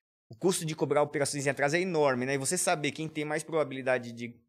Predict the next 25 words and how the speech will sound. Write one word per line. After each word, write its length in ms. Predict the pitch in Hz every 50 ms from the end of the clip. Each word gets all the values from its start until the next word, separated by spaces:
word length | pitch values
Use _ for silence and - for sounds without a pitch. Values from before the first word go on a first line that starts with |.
| _ _ -
pagar 320 | - 127 123 120 123 120
ou 60 | 117 120
não 200 | 127 147 165 156
faz 180 | - 147 135 -
toda 120 | 151 165
a 40 | 170
diferença 380 | 165 - 175 160 156 156 156
na 100 | 160 160 156
hora 120 | 151 151 147
de 80 | 143
fazer 220 | - 160 147 139 147
um 60 | 147
investimento 520 | 139 147 143 - - 139 143 143 139 -
numa 140 | 147 143 135
política 240 | - 139 139 - 151
de 80 | 143
cobrança. 560 | 143 - 156 151 139 123 123 113 107 - - - - - - _ _ _ _ _ - - _ _ _ _ _ _ _ _
A 60 | -
gente 140 | 131 - -
consegue 420 | 165 - - 185 180 175 165 139
fazer 240 | - - 151 143 156
a 60 | 160
autenticação 640 | 151 - 160 147 - - - 147 139 - 165 165 160
de 120 | 139 139
clientes, 640 | 131 143 139 139 143 151 151 151 147 - - - -